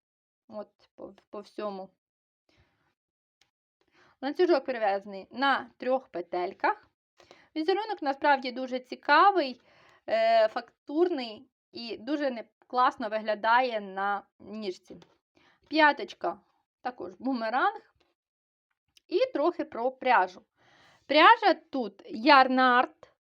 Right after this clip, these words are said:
Forza Solid. Е, також пров'яз робила у дві ниточки. І вага,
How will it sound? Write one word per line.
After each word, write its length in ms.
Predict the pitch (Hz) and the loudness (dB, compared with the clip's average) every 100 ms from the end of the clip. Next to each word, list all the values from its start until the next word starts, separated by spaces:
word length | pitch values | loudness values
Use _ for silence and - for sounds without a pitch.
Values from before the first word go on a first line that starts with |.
| _ _ - | _ _ -8
Forza 540 | 254 247 254 240 302 311 - _ | 2 4 4 6 6 6 0 _
Solid. 380 | 311 285 247 180 _ _ _ _ _ _ _ | -2 0 -4 -10 _ _ _ _ _ _ _
Е, 400 | - 226 226 226 | -4 0 2 0
також 440 | 226 330 403 427 370 | 0 2 4 2 -4
пров'яз 420 | - 277 311 320 | -2 2 2 2
робила 520 | 262 247 240 226 208 | 0 0 2 2 2
у 460 | - 269 254 233 196 - _ | -2 -6 -6 -6 -10 -12 _
дві 340 | 233 208 226 254 | -18 -10 -4 -4
ниточки. 680 | 208 208 233 311 - 359 453 - _ _ _ _ _ | -4 -6 -4 -4 -4 -6 -6 -8 _ _ _ _ _
І 440 | 277 277 277 262 233 | -8 -6 -2 -2 -2
вага, 640 | 220 269 262 269 247 214 | 6 6 8 4 4 2